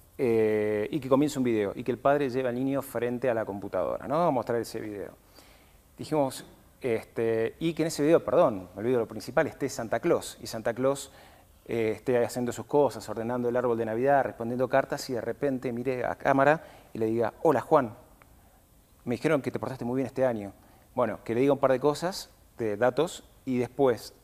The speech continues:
eh, Santa tomaba su teléfono antiguo, marcaba, y sonaba el celular, y hablaba con el niño. Entonces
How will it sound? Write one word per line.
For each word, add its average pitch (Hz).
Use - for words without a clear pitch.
eh, 113
Santa 135
tomaba 131
su 120
teléfono 123
antiguo, 151
marcaba, 160
y 147
sonaba 120
el 117
celular, 107
y 110
hablaba 117
con 107
el 104
niño. 90
Entonces -